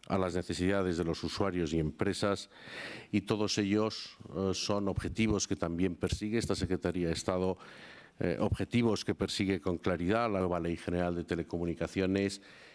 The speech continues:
y también la Agenda Digital para España, que es el, eh,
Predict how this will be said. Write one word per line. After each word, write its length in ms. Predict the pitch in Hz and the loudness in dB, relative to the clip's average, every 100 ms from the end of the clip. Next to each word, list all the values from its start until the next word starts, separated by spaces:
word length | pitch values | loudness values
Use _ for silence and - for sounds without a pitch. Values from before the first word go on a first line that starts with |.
| - - | -20 -4
y 120 | 95 | -2
también 600 | 92 87 90 98 98 95 | 0 0 2 4 4 2
la 120 | 90 | 2
Agenda 340 | - 95 92 | 0 0 2
Digital 420 | 92 90 - 90 85 | 2 0 0 -2 0
para 200 | 90 85 | -2 -2
España, 520 | - 92 90 92 90 | -4 -4 0 0 -2
que 320 | - 82 87 | 0 2 2
es 480 | 90 - - - - _ _ | 0 -2 -4 -6 -10 _ _
el, 380 | 90 87 87 87 | 0 2 4 4
eh, 280 | 85 82 85 | 4 2 -2